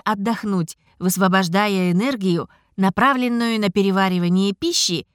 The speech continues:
для использования в иных целях. Оно также помогает повысить чувствительность к инсулину и урегулировать уровень сахара в крови,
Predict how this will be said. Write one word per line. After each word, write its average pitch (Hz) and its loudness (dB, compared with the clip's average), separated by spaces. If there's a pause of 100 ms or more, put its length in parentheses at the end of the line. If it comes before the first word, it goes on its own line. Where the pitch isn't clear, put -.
(140)
для 185 2
использования 226 -2
в 175 -2
иных 254 -4
целях. 160 -6 (300)
Оно 185 2
также 202 0
помогает 202 0
повысить 190 0
чувствительность 180 0
к - -2
инсулину 180 0 (280)
и 254 0
урегулировать 240 2
уровень 208 0
сахара 185 0
в - -6
крови, 196 -2